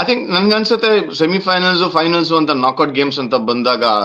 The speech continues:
more than ಸ್ಕಿಲ್, ಸ್ಕಿಲ್ ಜೊತೆಗೆ ಬೇಕಾಗಿರೋದು ನಿಂಗೆ ಮೈಂಡ್ ಸೆಟ್. ಕ್ಲಾಸಿಕ್ ಎಕ್ಸಾಂಪಲ್ ಇಂಡಿಯಾ ವರ್ಸಸ್ ಆಸ್ಟ್ರೇಲಿಯಾನೇ ಆಯ್ತಲ್ಲ ಫೈನಲ್ಸ್ ಅಲ್ಲಿ.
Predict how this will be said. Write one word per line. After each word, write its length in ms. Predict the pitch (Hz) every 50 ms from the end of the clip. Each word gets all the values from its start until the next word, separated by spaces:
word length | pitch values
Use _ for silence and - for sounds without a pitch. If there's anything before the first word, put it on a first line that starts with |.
| 92 92 98 - 107 107 107 110 113 120
more 200 | 131 143 143 143
than 200 | 151 151 139 131
ಸ್ಕಿಲ್, 680 | - - - 143 143 143 143 139 127 113 110 110 110 - - _ _ _ _ _ _ _ _ _ _ -
ಸ್ಕಿಲ್ 260 | - - - 147 160
ಜೊತೆಗೆ 300 | 151 160 156 160 160 139
ಬೇಕಾಗಿರೋದು 640 | 127 143 143 143 160 151 139 139 147 139 139 139 139
ನಿಂಗೆ 200 | 135 135 131 127
ಮೈಂಡ್ 300 | 120 117 120 131 135 -
ಸೆಟ್. 360 | - 107 - - 95 - _ _ _ _ -
ಕ್ಲಾಸಿಕ್ 340 | 143 151 160 165 160 151
ಎಕ್ಸಾಂಪಲ್ 400 | 156 139 135 156 156 143 147 147
ಇಂಡಿಯಾ 200 | 147 147 151 147
ವರ್ಸಸ್ 240 | 143 139 135 131 127
ಆಸ್ಟ್ರೇಲಿಯಾನೇ 720 | 127 127 - - 143 139 131 123 113 98 90 - - _ _ _ _ _ _ _ _ _ _ _ _ -
ಆಯ್ತಲ್ಲ 320 | 135 143 135 151 139 131
ಫೈನಲ್ಸ್ 460 | 120 - 131 139 139 135 127 107 110
ಅಲ್ಲಿ. 220 | 110 101 101 -